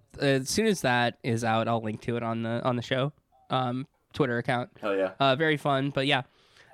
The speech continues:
Speaker 1: uh, go check out the Discord if you haven't.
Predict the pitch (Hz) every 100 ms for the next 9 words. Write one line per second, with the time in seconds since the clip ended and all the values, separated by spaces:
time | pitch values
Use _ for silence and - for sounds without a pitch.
0 | - 131 120 117 - _ _ _ _ -
1 | 147 - 139 135 151 - 147 139 143 139
2 | 135 131